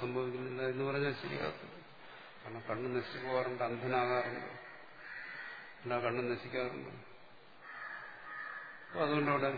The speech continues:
ഭാഷകാരൻ പറയുന്നതാണ്, ദ്രഷ്ടാവിന്റെ, കാണുന്നവന്റെ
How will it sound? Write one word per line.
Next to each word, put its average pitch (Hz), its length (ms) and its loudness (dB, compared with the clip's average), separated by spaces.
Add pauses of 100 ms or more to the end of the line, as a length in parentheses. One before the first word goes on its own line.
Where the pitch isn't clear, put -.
(160)
ഭാഷകാരൻ 131 520 0
പറയുന്നതാണ്, 123 420 0 (160)
ദ്രഷ്ടാവിന്റെ, 117 920 0 (1600)
കാണുന്നവന്റെ 120 720 2